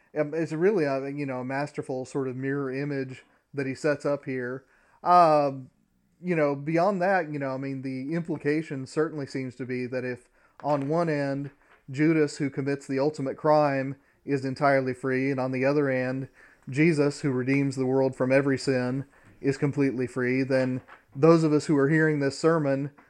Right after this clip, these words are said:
who are somewhere on that spectrum in the <laughs> middle, uh, we also have that freedom. So it's definitely a homily in the sense of a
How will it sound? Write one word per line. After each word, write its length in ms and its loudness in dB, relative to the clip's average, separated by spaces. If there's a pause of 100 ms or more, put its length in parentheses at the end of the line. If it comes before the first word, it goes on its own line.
who 200 2
are 240 4
somewhere 460 2
on 120 0
that 180 -4
spectrum 420 0
in 120 -4
the 80 -2
<laughs> 120 0
middle, 380 -2 (340)
uh, 400 6
we 160 4
also 340 4
have 220 2
that 180 0
freedom. 460 -2
So 200 -2
it's 120 -4
definitely 600 0
a 20 -2
homily 540 0
in 80 -4
the 100 -4
sense 300 -2
of 140 -2
a 340 -2